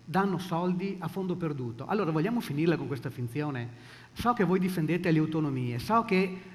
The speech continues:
voglio dire, non si può andare a prendere al Trentino Alto Adige quello che finora ha avuto, ma voglio dire, in un'Europa che non ha più confini, che senso ha ancora che esistano questi privilegi sugli stipendi degli insegnanti, sulle, sulle,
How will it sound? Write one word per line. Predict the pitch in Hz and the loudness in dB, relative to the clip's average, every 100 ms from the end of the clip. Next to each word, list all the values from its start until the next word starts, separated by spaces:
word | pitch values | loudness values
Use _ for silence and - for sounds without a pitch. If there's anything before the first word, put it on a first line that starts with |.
| - | -12
voglio | 160 156 160 | -4 0 2
dire, | 151 165 | 2 2
non | 156 | 2
si | - - | 0 0
può | 180 | 0
andare | 170 156 156 | 0 2 0
a | |
prendere | - 156 160 175 165 156 147 151 | 0 2 2 4 4 4 2 0
al | 151 | 0
Trentino | 151 151 135 165 165 | 2 0 0 2 2
Alto | 131 139 | 2 2
Adige | 127 139 147 123 147 143 - - | 2 2 0 0 -2 -4 -14 2
quello | 185 202 | 6 8
che | 185 | 6
finora | 170 151 165 175 | 2 2 2 2
ha | 147 | 2
avuto, | 131 123 117 123 | 2 -2 -2 2
ma | 165 147 | 4 4
voglio | 180 214 | 4 4
dire, | 175 139 | 4 2
in | 185 190 | 4 4
un'Europa | 180 165 180 196 | 6 6 4 4
che | 196 | 2
non | 190 | 4
ha | 175 | 2
più | 185 | 2
confini, | 180 156 156 123 120 117 - - | 0 0 0 -2 -2 -4 -8 -8
che | - | 0
senso | 185 240 247 - 233 | 2 2 -2 -2 0
ha | 127 - | 0 0
ancora | 160 151 - 180 202 214 - - | 0 0 2 0 2 -2 -6 -14
che | - 180 | 4 6
esistano | 147 196 170 143 127 | 6 2 0 -2 -4
questi | 120 196 190 131 | 2 2 2 -2
privilegi | 135 131 131 123 127 135 190 - | -2 0 0 2 0 -2 -4 -6
sugli | - - 165 170 | -6 2 4 4
stipendi | 175 - 190 202 202 | 2 4 6 6 6
degli | 190 | 6
insegnanti, | 185 180 185 180 175 170 175 175 - - | 6 6 6 6 6 4 0 -2 -4 -12
sulle, | - 180 190 | 2 8 8
sulle, | - - 196 190 180 | 6 2 6 10 8